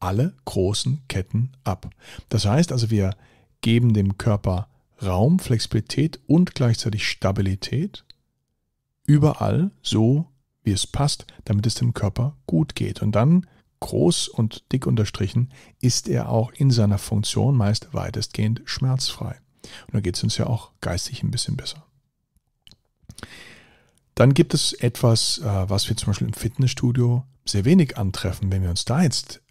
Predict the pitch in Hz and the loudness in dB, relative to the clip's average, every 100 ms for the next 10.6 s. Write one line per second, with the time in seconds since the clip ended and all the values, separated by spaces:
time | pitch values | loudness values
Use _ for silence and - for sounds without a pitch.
0 | _ - - 95 98 143 - 113 92 - | _ -8 -4 -4 0 -2 0 -2 -2 0
1 | 101 87 87 85 - 123 - - - - | -2 0 -2 -4 -2 -2 -4 -18 -20 -20
2 | - 113 107 - 117 104 101 101 107 - | -6 -2 0 0 0 2 2 0 -2 -6
3 | - 95 - 104 92 - - - - 160 | -4 -4 -4 -6 -6 -6 -6 -2 0 0
4 | 95 123 _ _ - - - - - 101 | -2 -8 _ _ -20 -20 -20 -10 -4 -2
5 | - 185 190 - 101 - - _ - 98 | 2 2 2 0 0 0 -6 _ -6 0
6 | 123 127 98 98 - 92 90 - 98 95 | 0 2 0 -2 -6 -4 -4 -2 -4 -2
7 | 92 92 117 139 - - 127 - 113 95 | 0 2 2 2 0 -4 -6 -4 -2 -2
8 | 104 110 - _ - - - - 113 117 | -4 -6 -16 _ -20 -20 -20 -6 2 2
9 | - 120 101 - - 196 - 113 107 - | 2 -2 -2 -4 0 0 2 -2 -2 -4
10 | 113 - - 110 127 151 | -8 -8 -6 -2 -2 -4